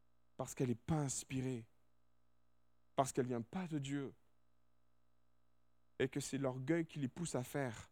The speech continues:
plutôt que l'Esprit Saint qui les amène à vivre ça. Alors forcément, quand ils arrivent devant Pierre, Pierre pose la question, « Mais est-ce là tout l'argent ? Est-ce là... Euh, »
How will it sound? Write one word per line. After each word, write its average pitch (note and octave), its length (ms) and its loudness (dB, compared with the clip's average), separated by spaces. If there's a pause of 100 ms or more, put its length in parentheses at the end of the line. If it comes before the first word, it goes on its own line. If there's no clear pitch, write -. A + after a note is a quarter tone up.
(800)
plutôt C#3 240 -2
que C#3+ 120 0
l'Esprit D3 440 -2
Saint D#3 260 -6
qui - 140 -12
les B2+ 200 -2
amène C#3 320 0
à B2+ 80 0
vivre B2 280 -2
ça. B2 240 -6 (1200)
Alors E3+ 200 10
forcément, F#3+ 440 4
quand E3 220 -2
ils E3 80 0
arrivent E3+ 240 4
devant D3+ 340 4
Pierre, F#3+ 440 2 (1160)
Pierre D#3+ 200 4
pose C3 240 -2
la C3+ 80 2
question, « C#3 360 -4
Mais B2 120 -2
est-ce A#2+ 260 -4
là D3+ 80 -4
tout - 140 -8
l'argent ? D#3 260 -4 (2500)
Est-ce C#3+ 260 4
là... E3+ 300 10
Euh, » C3+ 140 4